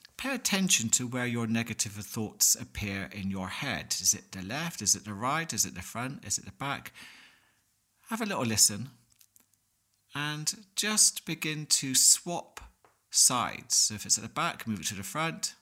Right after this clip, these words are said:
vice versa. If it's at the left, move it to the right. Try and hear your negativity from a different position. What happens?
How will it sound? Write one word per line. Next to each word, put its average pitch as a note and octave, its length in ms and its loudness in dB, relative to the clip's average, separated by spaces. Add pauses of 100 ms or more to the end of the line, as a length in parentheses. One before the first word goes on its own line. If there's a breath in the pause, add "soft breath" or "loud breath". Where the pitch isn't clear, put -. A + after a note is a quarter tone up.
(120)
vice F#3 260 -4
versa. D3+ 460 0
If D3+ 120 -8
it's - 140 0
at G#2 80 -6
the G2 80 -8
left, C#3 320 -6
move G2+ 160 -6
it F2+ 60 -6
to - 80 -6
the G#2 80 -8
right. C3+ 400 -4 (1400 loud breath)
Try F#3 280 -2
and D3 240 -4
hear D3 280 0
your A#2+ 220 0
negativity D3 1080 -4 (680)
from A2 300 -4
a - 20 0
different G#2+ 300 -8
position. G#2+ 640 -2 (1300)
What - 160 -10
happens? A#2+ 560 -10